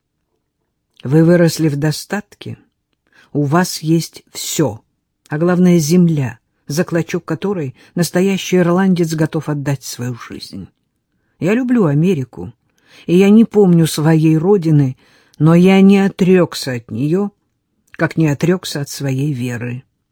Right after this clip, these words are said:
«Она очень грязная», прошептала дочь. «Возможно, у нее есть вши». «Сара».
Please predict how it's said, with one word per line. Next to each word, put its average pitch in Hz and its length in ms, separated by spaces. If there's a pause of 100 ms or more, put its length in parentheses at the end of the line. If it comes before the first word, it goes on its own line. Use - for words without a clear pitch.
(1400)
«Она 160 280 (100)
очень 151 600
грязная», - 960 (520)
прошептала 135 640
дочь. - 520 (460)
«Возможно, 143 560
у 156 60
нее 160 260
есть 170 420
вши». - 520 (1300)
«Сара». 107 840